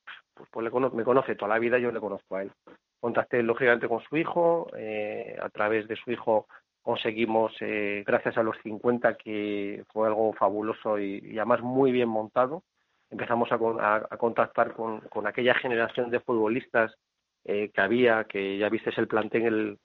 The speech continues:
imagínate ese equipazo que había, por lo que dices tú, estaba, eh, Roberto Solozábal, estaba, eh, Pepe Navarro también, estaba Rodri, estaba Armando Ufarte,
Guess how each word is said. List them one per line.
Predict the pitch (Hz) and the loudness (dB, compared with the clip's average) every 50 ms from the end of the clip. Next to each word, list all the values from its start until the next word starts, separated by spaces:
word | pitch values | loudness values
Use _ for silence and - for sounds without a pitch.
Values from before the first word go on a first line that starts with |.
| - | -12
imagínate | 110 104 101 95 - 123 113 110 110 - 120 | -8 -6 -4 -2 0 2 2 2 2 2 0
ese | 117 - 120 | 0 0 -2
equipazo | 104 - 120 107 - 113 - - 110 101 | -6 -6 -6 0 0 0 0 0 -6 -4
que | 113 | -2
había, | 98 101 117 120 117 107 104 | -2 0 2 2 2 2 0
por | 104 98 | -2 -6
lo | 95 95 | -8 -6
que | 104 107 | -6 -6
dices | 113 101 - _ | -6 -6 -6 _
tú, | - 127 120 110 101 | -2 0 0 0 -2
estaba, | - _ - 104 107 107 104 104 - - - _ _ _ - - _ _ | -2 _ -2 2 4 4 4 2 0 -6 -20 _ _ _ -20 -20 _ _
eh, | - - 80 82 | -12 -10 -10 -8
Roberto | 87 101 101 110 107 - 110 - | -4 -2 -2 -2 -2 -4 -6 -4
Solozábal, | - 110 107 110 110 - 123 117 113 117 117 120 120 120 - _ - _ _ _ _ | -2 0 -2 0 2 4 4 6 6 6 6 6 4 0 -6 _ -20 _ _ _ _
estaba, | - - - _ - 110 104 101 104 104 107 104 107 104 104 104 - - | -20 -20 -14 _ 2 4 6 6 8 8 8 8 6 6 4 2 0 -2
eh, | - 107 104 101 104 104 101 98 98 98 98 98 95 98 101 104 101 - - | -4 -4 -2 -2 -2 -2 -4 -4 -4 -4 -6 -6 -6 -8 -8 -10 -12 -10 -2
Pepe | - 123 - 113 107 | -2 0 0 2 2
Navarro | 113 110 113 127 135 - - 117 113 | 4 6 8 8 6 6 4 -4 -6
también, | - 107 104 113 127 131 131 131 139 139 _ _ - | -6 -8 -6 -4 -4 -2 -2 -4 -6 -8 _ _ -20
estaba | 120 - - 101 95 92 98 | -20 -14 -10 -8 -6 -6 0
Rodri, | 117 127 135 127 127 123 123 123 127 131 _ _ _ _ _ _ _ _ | 4 4 4 4 2 0 -2 -4 -4 -8 _ _ _ _ _ _ _ _
estaba | - 120 - - 113 110 110 | -16 -12 -4 0 2 2 2
Armando | 104 104 110 107 104 98 | 2 2 0 -2 -2 -2
Ufarte, | 101 - - 139 131 135 - - 117 113 120 117 117 | -4 2 4 4 4 4 0 -6 -4 -4 -4 -6 -8